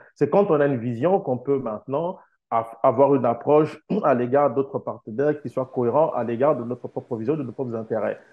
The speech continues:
En Afrique, on n'a pas encore défini cette vision et ces intérêts, et ça fait que nous, nous sommes un peu dans, dans des,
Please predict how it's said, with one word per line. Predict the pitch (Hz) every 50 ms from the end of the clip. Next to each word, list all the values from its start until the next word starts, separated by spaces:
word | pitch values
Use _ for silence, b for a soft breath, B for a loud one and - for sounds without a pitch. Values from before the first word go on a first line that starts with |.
| b b b
En | 127 123 127
Afrique, | 127 127 - - 202 -
on | 147 131
n'a | 127 123
pas | 123 - 143
encore | 131 135 123 123
défini | 117 123 117 - - 123 131 131
cette | - 127 110 104
vision | 110 107 104 135 151
et | 139
ces | - 117 101
intérêts, | 110 110 107 - 107 104 110 131 165 165 B B B B B -
et | 131
ça | 135 139 120
fait | - 190 196 196
que | - 160
nous, | 139 139 135 131 127
nous | 131 151 135 120
sommes | - - 175 175 156 139
un | 127
peu | 165 - 160 160
dans, | 147 135 127 120 117 113 107 - - - 123
dans | 120 120 123 113
des, | 120 120 120 117 117